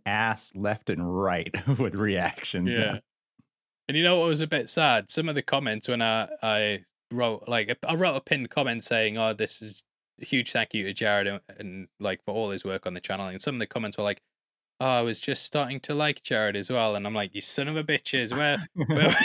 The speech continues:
Speaker 2: <laughs> where were
Speaker 1: You're
Speaker 2: you
Speaker 1: like
Speaker 2: six
Speaker 1: him
Speaker 2: months
Speaker 1: earlier.
Speaker 2: ago?" Yeah. But yeah, like, like I said, we've, we've kinda worked something out where he, he's not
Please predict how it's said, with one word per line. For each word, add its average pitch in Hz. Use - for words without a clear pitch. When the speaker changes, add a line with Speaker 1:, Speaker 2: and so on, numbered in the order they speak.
Speaker 2:
<laughs> 906
where 170
were 165
Speaker 1:
You're -
Speaker 2:
you 143
Speaker 1:
like -
Speaker 2:
six 165
Speaker 1:
him 170
Speaker 2:
months 165
Speaker 1:
earlier. -
Speaker 2:
ago?" 117
Yeah. 107
But 180
yeah, 190
like, 170
like 175
I 147
said, 143
we've, 135
we've 131
kinda 120
worked 113
something 104
out 101
where 101
he, 113
he's 117
not 120